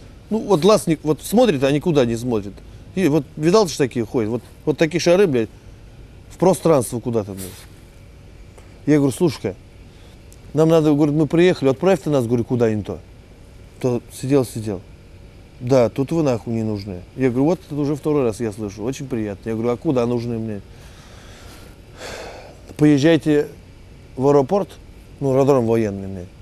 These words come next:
Поймаете вертушку, поймаете вертушку, нихуя, да. Как мотор, блядь, будет, блядь, плечевой, блядь. <coughs> Поймаете вертушку и поезжайте в это, в Ханкалу".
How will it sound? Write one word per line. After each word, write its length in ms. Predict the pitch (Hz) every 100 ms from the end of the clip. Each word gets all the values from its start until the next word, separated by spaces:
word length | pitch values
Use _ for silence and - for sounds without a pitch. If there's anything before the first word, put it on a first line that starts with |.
| - - - - -
Поймаете 520 | 135 143 151 135 139
вертушку, 560 | 135 127 196 - 113 92 - - - - -
поймаете 480 | - 120 117 101 -
вертушку, 500 | 113 110 110 95 -
нихуя, 400 | 104 104 131 98 -
да. 180 | 120 92 - - - - -
Как 160 | 147
мотор, 360 | 165 180 143 107
блядь, 220 | 104 98
будет, 160 | 113 98
блядь, 220 | 101 95 92
плечевой, 520 | - 127 - 107 95
блядь. 960 | 101 - - - - - - - - - -
<coughs> 80 | -
Поймаете 460 | 160 175 - -
вертушку 540 | 208 190 202 233 - 151 - -
и 60 | 220
поезжайте 560 | 185 202 165 170 156 156
в 40 |
это, 120 | 117
в 60 | 110
Ханкалу". 560 | 165 135 151 117 101